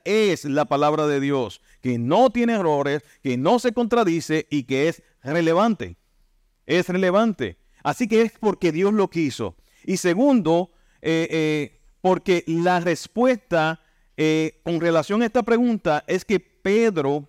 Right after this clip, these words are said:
aprendió una gran lección que Dios quiere que nosotros también la aprendamos de él. Esas son las respuestas de las preguntas. Y vamos a ir a esa,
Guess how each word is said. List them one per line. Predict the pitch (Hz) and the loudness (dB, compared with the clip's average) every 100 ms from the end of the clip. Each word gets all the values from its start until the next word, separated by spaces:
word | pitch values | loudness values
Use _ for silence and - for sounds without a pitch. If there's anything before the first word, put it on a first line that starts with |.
| _ | _
aprendió | 131 139 - - 156 151 143 151 | -4 -2 -2 -4 -2 0 -2 -2
una | 190 160 131 101 - | 0 0 -2 -8 -8
gran | 127 156 196 233 240 | -2 0 2 2 2
lección | 233 - 220 190 139 165 _ _ - | 0 -4 -2 0 0 -6 _ _ -2
que | 160 156 | 0 0
Dios | 120 135 202 226 - | -2 0 2 0 -2
quiere | 208 220 202 175 | 0 2 2 0
que | 170 | 0
nosotros | 151 147 - 247 262 214 196 | 0 -2 -2 0 0 0 -2
también | 220 208 143 131 135 - _ _ - | 0 0 0 -2 -4 -10 _ _ -10
la | 117 139 160 151 - | -2 0 0 -2 -4
aprendamos | 135 131 123 113 123 120 113 95 _ _ _ _ _ | -2 0 -2 0 0 0 -2 -6 _ _ _ _ _
de | - 110 110 | -4 0 0
él. | 90 - _ _ _ _ _ _ _ - | -2 -8 _ _ _ _ _ _ _ -2
Esas | 185 240 214 190 | 2 2 0 0
son | 190 180 | 2 2
las | 170 | 2
respuestas | 156 143 147 - 143 127 _ _ _ - | 0 -4 -4 0 -2 -2 _ _ _ -6
de | 123 | -2
las | 127 | -2
preguntas. | - 123 113 113 117 110 | 0 -2 -2 -4 -2 -2
Y | 147 | 0
vamos | 175 226 240 | 2 2 2
a | 226 | 2
ir | 220 | 2
a | 214 | 0
esa, | 220 196 175 | 0 -2 -4